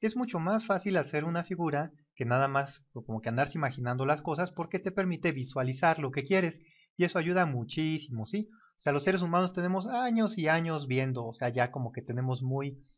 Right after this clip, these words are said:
metido en la genética esto de ver. Ya tenemos muchas, muchas generaciones viendo, y por tanto siempre resulta, pues, bastante útil esto de, de, de dibujar cosas en un papel, ¿va? Entonces vamos a empezar con un problema muy sencillito.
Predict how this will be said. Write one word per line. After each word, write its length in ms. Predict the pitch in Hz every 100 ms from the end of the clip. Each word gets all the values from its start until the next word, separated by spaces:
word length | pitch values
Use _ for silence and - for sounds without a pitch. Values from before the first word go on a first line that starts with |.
| _ -
metido 440 | 127 123 156 151 143
en 80 |
la 100 | 127
genética 600 | 110 117 127 135 131 123
esto 260 | 117 - 127
de 100 | 113
ver. 320 | 117 190 214 - _ _
Ya 80 | 131
tenemos 500 | 127 123 127 131 -
muchas, 300 | 139 139 139
muchas 260 | 135 131 139
generaciones 600 | 131 117 110 127 120 123
viendo, 360 | 151 135 160 - - _ _
y 120 | 226
por 140 | 226 214
tanto 300 | 175 160 175
siempre 380 | - 120 - 127
resulta, 580 | 107 120 110 120 110 - _ _ -
pues, 140 | 131
bastante 420 | 151 147 160 156
útil 320 | 139 135 127
esto 240 | 123 123 123
de, 240 | 110 110 -
de, 200 | 120 123
de 260 | 120 117 -
dibujar 480 | 127 117 120 131 127
cosas 360 | 131 120 120
en 80 | 117
un 100 | 113
papel, 280 | 110 - 120 _
¿va? 280 | 131 165 - _ _ _ _
Entonces 240 | - 214 220
vamos 200 | 254 240
a 40 |
empezar 280 | 147 143 160
con 140 | 156
un 100 | 147
problema 400 | 151 135 143 147
muy 220 | 131 135
sencillito. 640 | 143 160 123 110 113 208 226